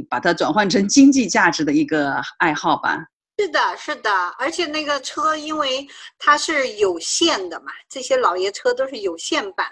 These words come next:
Speaker 2: 的，所以它那个车价就是确实是会盘得很贵。而且也是因为这种，有这样的一个兴趣爱好之后，它产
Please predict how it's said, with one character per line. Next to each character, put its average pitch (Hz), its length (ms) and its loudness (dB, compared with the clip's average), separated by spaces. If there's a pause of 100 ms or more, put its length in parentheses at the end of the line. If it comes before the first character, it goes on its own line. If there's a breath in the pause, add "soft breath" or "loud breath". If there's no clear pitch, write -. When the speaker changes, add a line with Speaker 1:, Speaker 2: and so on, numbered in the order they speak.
Speaker 2:
的， 156 140 -16
所 - 220 -4
以 226 220 -4 (400 loud breath)
它 247 160 -2
那 247 220 -6
个 208 360 0
车 254 300 2
价 226 320 2
就 208 160 -6
是 202 300 -6
确 269 220 -6
实 254 180 -6
是 226 140 -10
会 220 200 -4
盘 190 360 -14
得 202 140 -8
很 - 220 -18
贵。 359 440 -6 (840 loud breath)
而 254 120 2
且 277 160 0
也 208 200 2
是 285 160 -8
因 294 180 -4
为 262 300 2
这 294 160 -6
种， 208 160 -8
有 175 260 -2
这 - 140 -6
样 269 180 0
的 208 60 -6
一 190 120 -4
个 233 80 0
兴 302 240 -6
趣 277 140 -6
爱 254 180 -4
好 254 200 0
之 277 160 -8
后， 277 120 -2
它 254 140 -6
产 339 260 -10